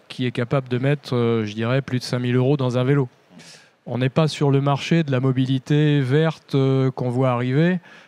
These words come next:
parce que celui-là, c'est, euh, c'est le marché de vélos à, autour de deux mille euros, si on peut donner, donner un chiffre. Et là, on est complètement démuni en termes de fabrication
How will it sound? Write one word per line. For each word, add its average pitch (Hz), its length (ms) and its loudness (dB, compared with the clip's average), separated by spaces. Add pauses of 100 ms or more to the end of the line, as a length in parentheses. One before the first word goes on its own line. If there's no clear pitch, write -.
(160)
parce - 80 -16
que 127 120 -2
celui-là, 127 520 2
c'est, 135 220 -6
euh, 123 720 0
c'est 127 240 -6
le 123 100 0
marché 135 420 -2
de 127 100 -2
vélos 127 460 0
à, 107 560 -6 (560)
autour 135 280 0
de 131 120 2
deux 135 140 2
mille 139 180 2
euros, 156 240 2
si 127 180 -8
on 123 100 -4
peut 127 500 0
donner, 139 360 -2 (180)
donner 143 220 2
un 143 80 2
chiffre. - 380 -8 (100)
Et 127 80 -2
là, 165 280 2 (800)
on 135 160 0
est 139 100 2
complètement 147 760 0 (180)
démuni 151 540 2 (220)
en 127 120 -2
termes 135 300 0
de 127 100 0
fabrication 123 880 0